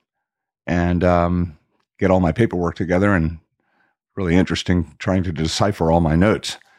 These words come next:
to see exactly what cuvées, uh, I'd put together. And sometimes I'd carry back wine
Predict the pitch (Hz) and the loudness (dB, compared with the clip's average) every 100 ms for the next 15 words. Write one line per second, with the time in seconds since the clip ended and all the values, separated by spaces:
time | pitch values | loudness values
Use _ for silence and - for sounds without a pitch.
0 | _ - - 98 82 98 78 90 85 - | _ -12 -4 -4 0 -2 0 0 0 0
1 | 110 87 82 - 80 80 - _ _ - | 2 2 2 -2 -2 -2 -6 _ _ -8
2 | 85 95 76 90 82 87 - _ _ _ | -4 -4 0 -2 0 -4 -8 _ _ _
3 | _ _ - 87 85 85 - 104 101 92 | _ _ -8 -2 -2 0 0 0 0 0
4 | 90 - 101 95 92 87 90 92 147 | -2 0 0 2 0 0 0 -2 -4